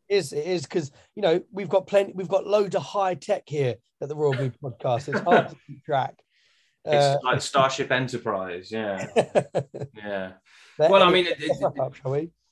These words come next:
Speaker 2: we'll, we'll figure out, yes, and as you mentioned, the next few weeks are gonna be interesting in terms of when we're recording. We'll make sure there will be a show every week, but, uh, Joe is at a music festival next weekend,
Speaker 1: Yes,
Speaker 2: uh,
Speaker 1: I
Speaker 2: in
Speaker 1: am.
Speaker 2: Reading, as he, as he mentions. We're having the
Speaker 1: Any
Speaker 2: time of his
Speaker 1: Blues
Speaker 2: life.
Speaker 1: fans who are going, let me know.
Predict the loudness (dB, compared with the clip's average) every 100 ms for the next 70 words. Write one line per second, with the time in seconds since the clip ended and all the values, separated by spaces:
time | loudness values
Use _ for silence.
0 | _ -2 2 4 2 2 2 4 4 4
1 | 2 0 -4 -4 -2 -2 -2 -2 -2 -2
2 | -4 -6 -4 -4 -2 0 -2 -4 -4 -4
3 | -4 -4 -4 0 0 2 4 4 4 0
4 | 0 -2 -2 -2 -4 -4 -2 2 4 4
5 | 2 0 0 2 2 2 -2 -2 -2 -4
6 | -4 -4 -2 -2 -2 -4 _ 0 4 4
7 | 2 -2 -4 -4 -4 -6 -4 -4 -4 -6
8 | -4 -2 -4 -4 -8 -6 -2 -2 -2 -6
9 | -8 _ -8 -2 2 2 0 2 2 4
10 | 0 -2 -2 -2 -2 -2 -4 -6 -6 -4
11 | -4 -2 0 0 2 2 2 2 2 2
12 | 0 0 2 6 6 4 2 0 0 2
13 | 4 2